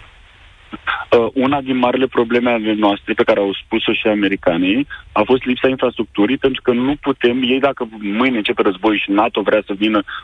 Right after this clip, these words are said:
cu trupe către Constanța, are o mare problemă, de la Nădlac la Constanța. Degeaba mi-ajunge el în trei zile când rusul mi-a ocupat toată Dobrogea și sudul României.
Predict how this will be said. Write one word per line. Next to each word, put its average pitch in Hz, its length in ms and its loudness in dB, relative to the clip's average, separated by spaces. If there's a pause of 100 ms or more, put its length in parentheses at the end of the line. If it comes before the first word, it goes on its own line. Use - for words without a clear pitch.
(180)
cu 110 120 0
trupe 123 460 0
către 113 360 0
Constanța, 113 560 0
are 135 100 2
o 147 40 2
mare 147 220 0
problemă, 151 540 0
de 101 120 0
la 131 100 2
Nădlac 113 440 0
la 127 160 0
Constanța. 127 540 -4 (280)
Degeaba 147 500 0
mi-ajunge 135 420 -2
el 131 80 2
în 123 100 -2
trei 123 180 0
zile 131 200 0
când 127 180 -2
rusul 127 260 0
mi-a 127 100 4
ocupat 123 400 0 (140)
toată 127 300 0
Dobrogea 123 420 0
și 120 160 -6
sudul 120 320 0
României. 123 440 0